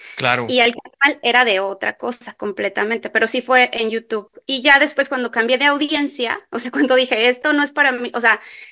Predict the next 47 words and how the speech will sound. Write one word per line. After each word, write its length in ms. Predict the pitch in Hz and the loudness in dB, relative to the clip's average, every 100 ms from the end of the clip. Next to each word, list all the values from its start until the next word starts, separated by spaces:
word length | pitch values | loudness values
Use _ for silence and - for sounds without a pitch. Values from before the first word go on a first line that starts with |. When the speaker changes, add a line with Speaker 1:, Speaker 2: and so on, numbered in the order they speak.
| - | 0
Speaker 2:
la 220 | 240 240 | 0 4
parte 500 | 269 220 - 294 285 | 2 4 2 2 2
de, 640 | 214 226 208 208 190 151 - | 0 -2 -2 -4 -8 -12 -4
de 180 | 254 247 | -2 0
cultura 680 | 269 262 302 294 294 311 311 | -2 -4 -4 2 4 2 2
creo 220 | 254 262 | 0 0
que 100 | 269 | -2
lo 100 | 247 | -4
voy 160 | 220 240 | -2 -2
a 20 | |
ir 100 | 233 226 | -2 -4
dejando 500 | 220 240 233 233 233 - | -6 -6 -6 -4 -6 -4
a 60 | |
un 160 | 226 233 | -4 2
lado 260 | 240 240 240 | 2 0 -4
para 220 | 220 214 | -2 -2
ir 100 | 220 | -4
metiendo 380 | 233 233 220 220 | -8 -8 -8 -6
más 160 | 220 | -6
la 120 | 226 220 | -6 -6
parte 260 | 220 233 | -6 -4
de 120 | 226 | -4
nutrición, 340 | 208 202 196 202 254 269 285 - | -4 -6 -8 -6 2 4 2 2
y 100 | 233 | 2
ahí 140 | 220 | 2
fue 120 | 226 | 0
cuando 200 | 233 226 | -2 -2
empecé 500 | 214 - - 254 233 | -2 -4 0 0 0
casi 260 | 240 226 233 | -6 -6 -6
de, 280 | 208 190 _ | -6 -8 _
de 140 | - 214 | -6 -6
cero, 360 | 233 202 190 | -4 -6 -6
¿no? 160 | 208 247 | -4 -4
Hace 460 | 240 247 220 208 _ | -4 -2 -2 -4 _
cuatro 320 | 262 240 254 | 0 0 0
años, 580 | 214 - - - - - | -2 -4 -12 -20 -20 -16
cuatro, 240 | 117 113 110 | -14 -12 -12
cuatro 240 | 208 - | -12 -10
y 20 | |
medio. 240 | 208 196 - - | -8 -10 -10 -4
Y 240 | 285 254 | -2 0
yo, 120 | 277 392 440 262 | 0 2 2 0
yo 120 | 392 | -2
les 120 | 440 | -2
quiero 180 | 320 320 | -6 -8
compartir 560 | 247 - 196 214 269 | -10 -6 -6 -4 -4
que, 260 | 277 262 | 0 -2